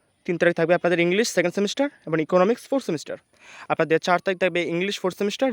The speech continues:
জিওগ্রাফি ফোর্থ সেমিস্টার। আপনাদের পাঁচ সেপ্টেম্বর থাকবে ককবরক সেকেন্ড সেমিস্টার, হিন্দি ফোর্থ সেমিস্টার। সিক্স, ছয় তারিখ থাকবে আপনাদের ফাউন্ডেশন সেকেন্ড সেমিস্টার, মিল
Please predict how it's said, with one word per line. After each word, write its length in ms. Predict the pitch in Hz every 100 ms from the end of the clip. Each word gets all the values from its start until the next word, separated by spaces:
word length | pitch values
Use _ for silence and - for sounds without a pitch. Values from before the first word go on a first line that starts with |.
| -
জিওগ্রাফি 360 | 147 143 165 208
ফোর্থ 140 | 175 -
সেমিস্টার। 280 | 202 - 262 285 -
আপনাদের 240 | - 160 156 175
পাঁচ 160 | 185 - - _ _ _ -
সেপ্টেম্বর 360 | 170 - 175 214 - _ _ _ _ _ _ _
থাকবে 220 | 160 143 156 -
ককবরক 340 | 180 156 190 214 -
সেকেন্ড 180 | 190 -
সেমিস্টার, 320 | 214 - 262 233
হিন্দি 280 | 151 156 202 -
ফোর্থ 140 | 262 220
সেমিস্টার। 280 | 151 - - _ _ _ _ -
সিক্স, 160 | 175 - - -
ছয় 140 | 165
তারিখ 140 | 180 190
থাকবে 140 | 180 185
আপনাদের 240 | 180 185 269 - _ _ _ _ _ _ _ - -
ফাউন্ডেশন 420 | 156 160 165 226 247 _ _ _ _ _ _ _ -
সেকেন্ড 200 | 175 190
সেমিস্টার, 260 | 202 202 262 208
মিল 180 | 165 226